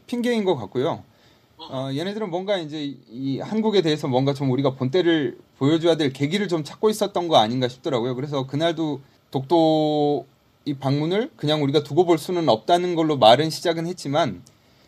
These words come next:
Speaker 1: 거기서부터 이제 뭐 위안부, 강제징용, 그리고 후쿠시마 오염수, 그리고 뭐 수출 규제 이런 것까지 다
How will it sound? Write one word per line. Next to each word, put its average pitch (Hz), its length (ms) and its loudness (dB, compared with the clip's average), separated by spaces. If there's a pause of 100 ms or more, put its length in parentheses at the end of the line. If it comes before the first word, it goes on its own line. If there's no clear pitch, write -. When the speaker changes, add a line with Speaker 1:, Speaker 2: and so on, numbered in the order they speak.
(180)
Speaker 1:
거기서부터 175 560 0
이제 147 180 0
뭐 131 220 2
위안부, 131 560 2
강제징용, 123 840 -6
그리고 120 300 -6
후쿠시마 139 540 -6
오염수, 127 960 -2
그리고 117 240 -8
뭐 113 140 -8
수출 - 280 -6
규제 156 220 -4
이런 139 220 -4
것까지 139 340 -6
다 170 420 -14